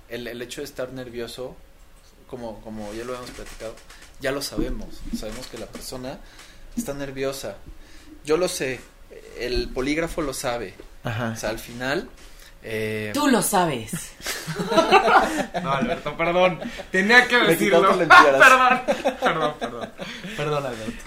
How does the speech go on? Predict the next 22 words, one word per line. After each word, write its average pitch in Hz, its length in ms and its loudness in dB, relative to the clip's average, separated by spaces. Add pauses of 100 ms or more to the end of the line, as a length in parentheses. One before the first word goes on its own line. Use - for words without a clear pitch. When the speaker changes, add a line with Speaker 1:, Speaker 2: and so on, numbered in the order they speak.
(440)
Speaker 3:
Sí, 160 120 -6
todo 143 280 -8
el 127 60 -10
mundo. 113 140 -12
Speaker 1:
Eh, 139 200 -2
entonces 143 420 -4
ahí 131 160 2
es 131 120 0
donde, 127 260 -6
donde 107 300 -8
podemos 110 400 -6
ver 104 120 -4
esos 104 240 -10
cambios. 107 400 -8
A 85 140 -12
partir 127 320 -6
de 131 120 -4
ese 131 200 -10
nivel 110 440 -6
de 107 140 -6
reacción 95 360 -12
fisiológica, 107 540 -10